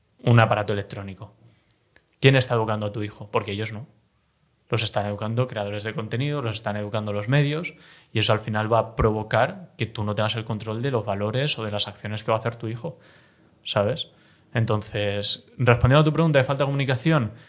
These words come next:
sí, falta mucha, y el saber mantener una relación padre-hijo, madre-hijo, eh, sana, que confíen en ti, que te cuenten sus problemas, que no lleguen a tener tendencias suicidas o ansiedad por lo que le dicen en clase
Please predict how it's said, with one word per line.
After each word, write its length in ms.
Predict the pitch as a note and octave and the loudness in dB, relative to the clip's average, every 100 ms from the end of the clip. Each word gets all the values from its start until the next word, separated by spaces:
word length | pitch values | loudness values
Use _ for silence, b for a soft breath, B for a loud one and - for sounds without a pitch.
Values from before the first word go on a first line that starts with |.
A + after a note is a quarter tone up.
| B | B
sí, 320 | - - G#2 - _ _ - | -6 -6 -8 -16 _ _ -20
falta 300 | - A2 G#2+ | 2 2 4
mucha, 340 | G#2+ G#2+ B2+ A2 | -2 -2 0 0
y 60 | |
el 100 | G#2 | 0
saber 240 | G#2 A2 G#2+ | -2 -2 -2
mantener 300 | A2+ A#2 A2+ | -2 0 0
una 100 | A2+ | 0
relación 640 | A2 A2+ A2+ A#2 A#2 A2 | 0 -2 0 0 0 4
padre-hijo, 500 | A2+ A2 A2+ A#2 A#2+ | 4 4 2 0 -2
madre-hijo, 680 | A2+ A2 A#2 B2+ E3 E3+ B B B B B _ | -2 0 0 0 -2 -4 B B B B B _
eh, 340 | - G#2+ G#2 G2+ | -2 0 0 2
sana, 480 | - A2+ G#2+ - _ _ _ - | 4 4 0 -6 _ _ _ -2
que 100 | A#2 | 0
confíen 400 | A2+ G#2+ A2 A2 | 0 -2 -4 0
en 160 | A#2+ | 2
ti, 320 | A#2 A#2+ A#2+ - _ | 0 -4 -8 -16 _
que 100 | - | -2
te 100 | A#2 | 0
cuenten 300 | A2 A2 A2+ | 2 0 0
sus 140 | A#2 A#2 | 0 -2
problemas, 600 | - A2 A#2 A#2+ - b b _ | -2 0 -2 -4 -6 b b _
que 80 | A#2 | -2
no 100 | A2 | 0
lleguen 220 | A2 A2+ | 2 2
a 80 | A#2 | 2
tener 240 | A#2 A2+ | 2 -2
tendencias 460 | A#2 A#2+ A#2 A#2 A#2 | 0 0 0 0 -2
suicidas 480 | - A2+ A#2 A#2+ A2+ | -2 -2 4 6 6
o 140 | A#2 | 6
ansiedad 440 | A#2 A#2 A2+ A2+ A#2 | 4 0 0 0 2
por 100 | A#2+ | 0
lo 80 | |
que 80 | A#2 | 0
le 80 | A2 | -2
dicen 200 | G#2+ A#2 | -2 0
en 100 | A#2 | 0
clase 460 | A#2 A#2+ - D#3 | 4 4 4 2